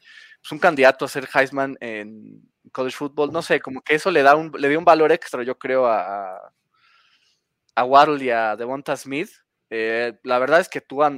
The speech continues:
o sea, me, me sigue pareciendo un buen prospecto, no hay que basarse en lo que hizo en dos mil veinte, porque aparte todo no fue ma-, todo, no todo de Tua fue malo, además. Eh, se, se, solo se rescata eso y no necesariamente.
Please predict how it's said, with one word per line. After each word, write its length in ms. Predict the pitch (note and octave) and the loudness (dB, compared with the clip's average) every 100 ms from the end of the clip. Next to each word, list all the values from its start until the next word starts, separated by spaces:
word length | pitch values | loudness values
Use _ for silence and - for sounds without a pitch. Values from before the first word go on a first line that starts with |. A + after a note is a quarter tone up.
| - | -10
o 140 | A#2 | -20
sea, 120 | - | -18
me, 120 | A2 A2+ | -18 -14
me 140 | A2+ | -14
sigue 180 | - D3 | -10 -8
pareciendo 340 | A#2+ A2+ C3 | -6 -8 -10
un 40 | B2+ | -10
buen 140 | B2+ | -10
prospecto, 560 | B2 A2 - A#2+ - B2+ | -10 -10 -12 -10 -10 -10
no 80 | |
hay 80 | B2+ | -10
que 120 | - | -8
basarse 500 | A#2 F#2+ A#2 A2 - | -6 -4 -6 -8 -8
en 100 | A2+ | -14
lo 80 | G2 | -14
que 140 | _ G#2+ | _ -20
hizo 140 | A#2+ | -18
en 60 | G#2 | -20
dos 200 | F2+ - | -20 -16
mil 120 | G2+ | -8
veinte, 280 | A2+ B2+ D3+ | -8 -6 -8
porque 180 | - | -8
aparte 300 | - B2+ - | -8 -4 -4
todo 260 | B2 C3+ C3 | 0 0 2
no 100 | B2 | -2
fue 140 | - | -6
ma-, 160 | A2 G#2 - | -10 -12 -6
todo, 200 | C3 C3+ B2+ B2 _ | -4 -4 -8 -14 _
no 160 | C#3+ | -6
todo 260 | D3 F3 D3+ | 2 4 6
de 120 | A#2+ | 4
Tua 200 | - D3 | 0 0
fue 140 | - B2 | 0 -4
malo, 380 | A2 A#2 D#3 _ _ | -4 -4 -8 _ _
además. 500 | G#2 G2 G#2 - - _ - - - _ | -18 -12 -14 -14 -20 _ -20 -20 -20 _
Eh, 360 | D2+ D#2 - - | -16 -14 -16 -18
se, 180 | - G#2+ | -16 -12
se, 160 | - | -10
solo 240 | G#2+ C#3 C#3+ | -6 -4 -4
se 120 | A#2+ | -4
rescata 440 | G#2+ - B2+ A#2+ | -4 0 0 2
eso 240 | A#2 - B2 | 0 -2 -12
y 60 | |
no 160 | G#2+ G#2+ | -12 -14
necesariamente. 720 | A2 - G2 G2 G2+ C#3 | -12 -10 -10 -12 -14 -14